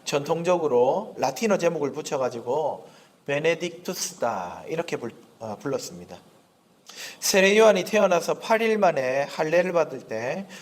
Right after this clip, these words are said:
이 아버지가 찬송을 하고 있습니다. 상식적으로 생각해 보면은 여러분, 아버지가 왜 찬송하겠습니까? 아, 당연히 아들을 순산했고 또 난 지 팔 일 만에 할례를 받았으니까, 우리로 치면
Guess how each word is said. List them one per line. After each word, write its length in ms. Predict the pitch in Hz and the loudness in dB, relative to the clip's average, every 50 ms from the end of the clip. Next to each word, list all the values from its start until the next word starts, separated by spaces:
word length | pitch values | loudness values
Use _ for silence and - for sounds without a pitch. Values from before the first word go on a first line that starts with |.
| - - - | -20 -10 -2
이 100 | 214 208 | 2 2
아버지가 840 | 156 151 156 156 208 226 214 208 160 143 127 127 127 135 156 190 - - - - _ _ _ | 4 4 4 2 2 0 0 -2 -2 0 0 0 0 -2 -4 -8 -12 -18 -20 -20 _ _ _
찬송을 540 | - - - 190 185 175 170 220 233 233 208 | -8 -4 0 0 0 2 2 2 2 4 4
하고 180 | 175 143 127 120 | 2 2 0 -4
있습니다. 540 | 120 - - 104 104 104 - 98 92 92 - - - _ _ _ _ _ _ _ _ _ _ _ _ _ | -8 -10 -12 -12 -12 -10 -10 -10 -10 -10 -14 -20 -20 _ _ _ _ _ _ _ _ _ _ _ _ _
상식적으로 680 | - - 233 226 220 233 214 - - 185 160 160 151 151 | -4 -2 -2 -2 -2 -6 -6 -2 -2 0 0 2 0 0
생각해 380 | - 185 180 185 180 175 165 | -2 0 0 2 2 2 2
보면은 640 | 147 156 175 180 165 139 139 156 170 170 151 117 104 - - - - - - - - - - - - | 2 0 -2 -2 -4 -4 -2 -2 0 0 -2 -4 -6 -10 -16 -18 -20 -18 -20 -20 -20 -20 -8 -2 2
여러분, 200 | 208 185 165 165 | 2 4 4 4
아버지가 320 | 165 190 220 208 190 165 | 2 2 0 2 2 2
왜 180 | 135 131 139 156 | 2 2 -2 -2
찬송하겠습니까? 1300 | - 185 180 170 185 190 185 185 185 185 190 185 190 190 190 190 185 - 131 127 135 151 180 196 - - - - _ _ _ _ _ _ _ _ | -2 -4 -4 -4 -2 0 2 2 2 0 -2 -6 -6 -8 -8 -8 -4 0 0 0 0 0 -2 -6 -8 -14 -20 -20 _ _ _ _ _ _ _ _
아, 80 | 156 151 | -10 -6
당연히 400 | - 147 165 202 240 240 220 180 | -4 -2 -2 0 0 2 2 4
아들을 360 | 170 196 208 208 190 156 147 | 4 4 2 0 -2 -4 -6
순산했고 1120 | 143 - - 156 147 143 165 165 165 180 175 - - 120 117 117 127 139 - - - - - - - _ _ _ | -8 -8 -10 -10 -10 -4 -4 -2 -2 -2 -4 -4 -4 -4 -2 -2 -2 -2 -4 -8 -12 -16 -20 -20 -20 _ _ _
또 80 | - 185 | -2 2
난 280 | 170 175 196 214 220 180 | 4 4 4 4 2 -2
지 200 | 180 175 147 - | -4 -4 -6 -6
팔 220 | - - 220 214 | -4 -4 -2 0
일 140 | 220 220 214 | 0 0 0
만에 380 | 190 170 151 135 127 123 123 120 | 0 0 0 0 -2 -4 -4 -6
할례를 500 | - - - 170 165 175 196 202 202 180 | -6 -4 -4 -2 0 0 0 0 0 0
받았으니까, 560 | 170 143 127 110 - - 117 107 101 - 107 | 0 0 0 -4 -8 -10 -16 -16 -12 -10 -8
우리로 320 | 127 165 196 196 214 196 | -6 -4 0 0 0 -2
치면 360 | 208 - 180 165 160 139 120 | -2 -6 -6 -4 -4 -4 -4